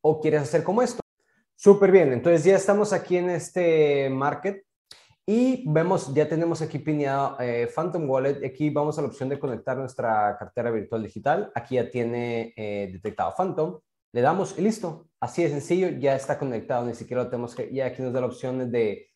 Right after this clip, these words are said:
nuestro perfil, cuánto tenemos. Y dijeran ustedes, "Bueno, ese es de parte de Solana, donde podemos comprar Solana Art". Y, pero vamos a intentarlo en otro. Ustedes lo pueden intentar en el que sea de su preferencia. Vamos a mover aquí un poco.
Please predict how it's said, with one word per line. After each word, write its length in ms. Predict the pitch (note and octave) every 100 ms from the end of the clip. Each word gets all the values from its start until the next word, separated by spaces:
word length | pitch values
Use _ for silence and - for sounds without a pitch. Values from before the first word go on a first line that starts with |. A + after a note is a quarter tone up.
| _ -
nuestro 300 | A2 - A2+
perfil, 380 | A2+ - G#3 A3
cuánto 260 | D3 B2
tenemos. 520 | C3 C#3 E3 D#3 D#3+ - _ -
Y 100 | -
dijeran 320 | F3 E3+ F3 F3
ustedes, 380 | E3+ F#3 D3
"Bueno, 400 | C#3 F#3 D3+ - -
ese 260 | C#3 -
es 300 | - - _ _ _ _
de 100 | C#3+
parte 360 | D3 C#3+ C3+ D3+
de 60 |
Solana, 420 | C#3+ D3 E3 E3+ A#2+
donde 180 | A#2+
podemos 420 | A2 B2 B2 C3+ -
comprar 400 | C3+ A#2+ A#2+ A2+
Solana 460 | - C3 D#3+ D#3+ A2
Art". 180 | - - _ _ _ _ _ _ -
Y, 340 | D#3 D#3 D#3
pero 200 | D#3 D3
vamos 200 | D3+ F3
a 220 | F#3+ -
intentarlo 580 | - D3+ C3+ C#3 C#3 D#3
en 120 | D#3
otro. 400 | D#3+ - A2 - _ _ _ _ _
Ustedes 360 | - B2+ D3+ D#3
lo 160 | C#3+
pueden 420 | C#3+ C#3+ D3 D3+ D3+
intentar 400 | C#3 B2+ B2+ C3
en 140 | C#3
el 260 | C3 B2 A#2
que 80 | A#2
sea 200 | - B2
de 40 |
su 140 | A#2
preferencia. 500 | B2 A#2+ C3 E3 E3+
Vamos 280 | G3+ C#3+ C3+
a 80 | C#3+
mover 280 | B2 A2+ A#2
aquí 200 | A#2 C3+
un 120 | B2
poco. 360 | D#3 D#3+ C4